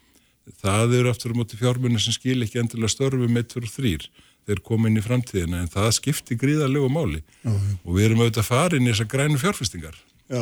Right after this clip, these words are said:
Speaker 2: einmitt.
Speaker 1: Við erum að fara í umbreytingu, við erum
Speaker 2: Já.
Speaker 1: á fullu í henni.
Speaker 2: Já.
Speaker 1: Og covid hefur í raun og veru, uh,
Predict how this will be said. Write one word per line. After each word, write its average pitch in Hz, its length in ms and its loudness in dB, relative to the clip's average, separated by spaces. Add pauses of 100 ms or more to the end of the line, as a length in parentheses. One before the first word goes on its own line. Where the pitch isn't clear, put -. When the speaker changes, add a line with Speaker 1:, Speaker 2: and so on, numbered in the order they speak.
(120)
Speaker 2:
einmitt. 110 320 -4 (160)
Speaker 1:
Við 95 140 0
erum 127 100 6
að 104 80 0
fara 147 240 4
í 131 80 4
umbreytingu, 92 560 -2
við 104 220 2
erum 135 100 4
Speaker 2:
Já. 127 80 4
Speaker 1:
á 135 80 -4
fullu 156 400 -2
í 156 160 0
henni. 80 240 -6
Speaker 2:
Já. 104 220 -14 (240)
Speaker 1:
Og 92 320 -2
covid 131 600 -2 (200)
hefur 127 320 0
í 117 80 -2
raun 139 300 0
og 131 80 2
veru, 117 200 0 (1600)
uh, 101 160 0